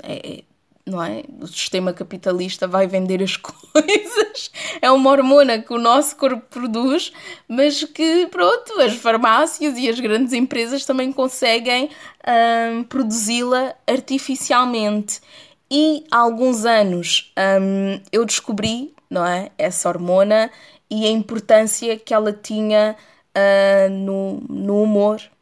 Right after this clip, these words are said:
no, no meu humor, porque eu vivi um, um tempo não tão bom da minha vida, ahm,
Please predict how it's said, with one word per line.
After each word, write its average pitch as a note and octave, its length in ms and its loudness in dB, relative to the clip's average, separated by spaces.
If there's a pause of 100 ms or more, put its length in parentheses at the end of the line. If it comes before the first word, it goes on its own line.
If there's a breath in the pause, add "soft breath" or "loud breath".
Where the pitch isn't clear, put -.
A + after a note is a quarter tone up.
no, F3+ 220 -6
no F#3 400 -4
meu F#3 240 2
humor, F3+ 500 0
porque E3+ 420 -8
eu E3+ 200 2
vivi E3+ 380 -6
um, E3+ 360 -6
um F3 160 -8
tempo F3 460 -8
não F3+ 340 0
tão F#3+ 280 -2
bom F#3 340 0
da F3+ 80 -4
minha F3 220 -4
vida, G3 420 -6 (480 loud breath)
ahm, F3+ 640 0